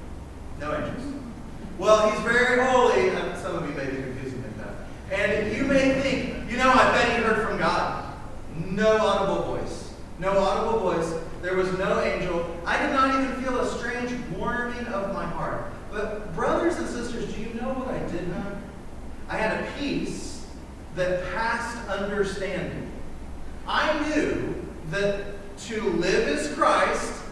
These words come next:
and to die is gain. And I, friends, I had peace that you will have when you're walking through the valley and you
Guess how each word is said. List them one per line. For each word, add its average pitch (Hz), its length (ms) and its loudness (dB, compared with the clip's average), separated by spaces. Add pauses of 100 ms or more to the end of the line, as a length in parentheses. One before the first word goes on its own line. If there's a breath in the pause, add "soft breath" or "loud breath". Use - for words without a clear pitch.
(200)
and 220 200 0
to 269 260 0
die 254 720 2
is 254 140 -4 (120)
gain. - 640 0 (300)
And 240 420 0
I, - 160 -4 (760)
friends, 240 340 0 (100)
I - 120 2
had - 420 -2
peace - 640 -8 (1160)
that 170 140 -6 (180)
you 202 200 -4
will 233 280 -2
have - 540 -6
when 139 120 -8
you're 147 180 -6
walking 156 520 -4
through 190 160 -8
the - 60 -8
valley - 400 -6 (1040)
and 147 180 -6 (100)
you 196 240 -4